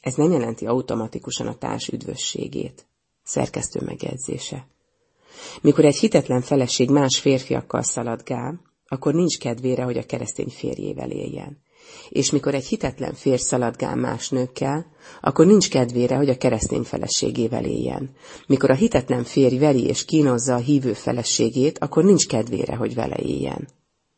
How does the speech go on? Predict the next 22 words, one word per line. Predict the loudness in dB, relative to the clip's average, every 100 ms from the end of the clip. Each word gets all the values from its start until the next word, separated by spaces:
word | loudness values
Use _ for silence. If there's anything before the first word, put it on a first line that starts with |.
| _ _ _ -20 -20 _
Figyeljük | -2 4 6 6 4 0
meg | -2
az | 0
Első | 0 0 -2 -4
Korintuszi | -2 -2 -2 -2 -4 -2
levél | 0 0 0
hetedik | 0 -2 -2 -2 -4
fejezetének | -6 -2 0 0 -2 -2 -2 0
tizenötödik | -2 0 -2 -4 -8 -8
versét. | -8 -8 -8 -8 -10 -12 _ _ _ _ _ _ _ _ _ -20 -20 -2
Ha | 0
pedig | 4 4 4
a | 4
hitetlen | 0 -2 -2 -2 -2
elválik, | 0 -2 -2 -4 -4 -4 -6 -14 _ _ -12
akár | -10 -6 -6
férj, | -6 -4 -2 -4 -10 -14
akár | -10 -8 -8
feleség, | -6 -6 -4 -6 -4 -6 -4
ám | -2 0
váljék | 0 -2 -4 -6 -8
el. | -10 -10 -14